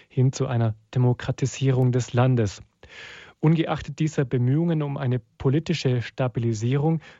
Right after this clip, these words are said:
kommt es in Ägypten aber seit diesem arabischen Frühling immer wieder zu massiven gewaltsamen Zusammenstößen zwischen Demonstranten und Polizei,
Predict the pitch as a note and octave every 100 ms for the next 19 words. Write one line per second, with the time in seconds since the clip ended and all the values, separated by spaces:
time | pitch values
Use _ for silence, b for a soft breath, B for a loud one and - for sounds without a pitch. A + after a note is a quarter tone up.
0 | _ - B2+ B2+ - C#3+ C3+ A#2+ C3+ -
1 | D3+ D3+ B2+ C3 - A#2 C3 - C3+ C3+
2 | - B2 A#2+ B2 C3 - B2+ - D3 C#3
3 | C#3 C3 B B B _ D3+ D3+ B2+ B2+
4 | B2 A2 b _ - B2 A#2+ - C#3 -
5 | B2+ - A2+ A#2 B2 - A#2 A#2+ G#2+ B2+
6 | C#3 C3+ C#3+ - B2 G#2+ - G#2+ B B
7 | B - - A2+ B2 A2 A#2 A#2 - B2
8 | B2 - C3 A#2 A2 - A#2+ A2+ - -
9 | A#2 B2 C#3